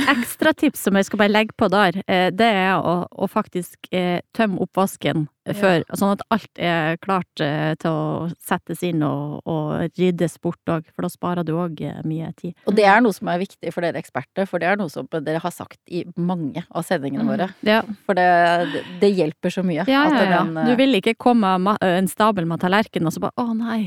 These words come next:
Speaker 1: jeg glemte å ta ut, eh,
Speaker 2: Ja.
Speaker 1: pastamiddagen fra i går", liksom.
Speaker 2: Ja.
Speaker 3: Mm.
Speaker 2: Helt enig.
Speaker 3: Eh, forretter, det er det vi skal, eh, dypdykke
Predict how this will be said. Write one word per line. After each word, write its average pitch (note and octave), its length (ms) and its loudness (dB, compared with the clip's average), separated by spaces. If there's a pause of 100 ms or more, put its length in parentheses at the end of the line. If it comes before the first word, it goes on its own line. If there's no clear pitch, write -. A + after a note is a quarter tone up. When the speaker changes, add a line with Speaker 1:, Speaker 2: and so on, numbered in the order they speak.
Speaker 1:
jeg A3 60 -10
glemte A#3 380 -2
å - 60 -12
ta A#3 240 -4
ut, - 260 -6
eh, G3+ 300 0
Speaker 2:
Ja. - 60 -2
Speaker 1:
pastamiddagen G#3+ 1120 -2
fra G3 120 -4
i F#3+ 80 -4
går", G#3+ 240 -6
liksom. - 320 -6 (100)
Speaker 2:
Ja. C4 220 2
Speaker 3:
Mm. E3+ 580 0 (420)
Speaker 2:
Helt F#3+ 140 -4
enig. A#3 320 6
Speaker 3:
Eh, - 40 -2
forretter, G#3+ 720 0 (100)
det G3+ 40 -6
er G#3 120 6
det E3+ 160 0
vi F3 60 -2
skal, F3 440 0
eh, F3+ 420 0
dypdykke F3 880 -8